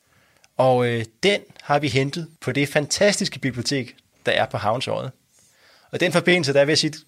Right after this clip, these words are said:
stort tak til Allan Bæk for Korpshistorisk Udvalg, for at låne os denne bog her. Ellers så kunne vi ikke have gravet den her mærkelige, obskure, skøre historie frem,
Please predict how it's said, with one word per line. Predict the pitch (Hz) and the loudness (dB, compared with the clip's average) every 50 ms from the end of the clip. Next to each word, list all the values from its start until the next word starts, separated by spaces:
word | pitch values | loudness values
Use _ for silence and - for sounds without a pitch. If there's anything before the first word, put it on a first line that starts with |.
| _ | _
stort | - - - 240 208 175 | -12 -2 2 4 4 4
tak | - - 123 117 123 - - _ _ _ | 4 2 2 2 0 -2 -6 _ _ _
til | - - - 120 110 104 - | -8 -6 -4 -2 -4 -2 0
Allan | - 110 110 107 101 | 0 2 2 2 2
Bæk | 147 180 180 - - _ _ _ | 0 -2 -2 -4 -18 _ _ _
for | - - - - - | -8 -4 -4 -2 -4
Korpshistorisk | - - - 135 151 - - - - 120 117 113 - - | -4 0 0 0 0 0 -4 -4 -4 -4 -4 -6 -6 -6
Udvalg, | 175 226 254 196 - - _ _ _ _ - - | -6 -4 -4 -4 -6 -8 _ _ _ _ -20 -8
for | - - 151 | 2 4 4
at | 143 131 | 6 6
låne | 127 170 190 175 | 4 2 0 0
os | 147 - | -2 -2
denne | - 156 156 151 | -2 -4 -4 -2
bog | 135 156 156 147 | -4 -4 -2 -2
her. | 156 156 147 - _ _ _ _ _ _ _ _ _ _ _ - | -2 -4 -4 -6 _ _ _ _ _ _ _ _ _ _ _ 0
Ellers | 151 156 | 2 4
så | 143 160 | 4 4
kunne | - - 165 139 | 4 2 2 4
vi | 143 | 4
ikke | 160 180 | 4 4
have | 170 - | 2 0
gravet | - 117 117 117 120 123 | 4 6 6 6 6 6
den | 139 143 127 | 4 4 6
her | 143 143 131 - - - | 6 6 6 4 2 -4
mærkelige, | 131 135 139 143 160 180 180 175 156 139 135 - | 0 4 6 6 6 6 4 2 0 2 4 4
obskure, | - 139 160 185 - - 196 190 185 160 143 143 - - _ _ _ - | 4 4 2 0 -2 0 2 2 4 2 2 0 -4 -12 _ _ _ -6
skøre | - - - - 165 156 175 202 165 | -4 -4 0 4 6 6 8 6 6
historie | 147 143 - - 160 143 139 127 120 | 4 2 4 6 6 8 6 6 4
frem, | 123 - 131 135 131 | 2 4 4 4 4